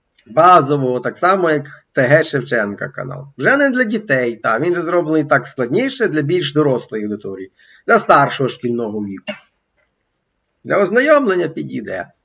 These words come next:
Маєте номер два канал, щоб залучати дітей до вивчення історії.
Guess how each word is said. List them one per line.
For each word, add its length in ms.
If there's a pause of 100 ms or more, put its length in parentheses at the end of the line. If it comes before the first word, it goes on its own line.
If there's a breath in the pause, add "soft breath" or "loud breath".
(300)
Маєте 460
номер 360
два 180
канал, 360
щоб 240 (680)
залучати 560
дітей 500
до 120
вивчення 420
історії. 520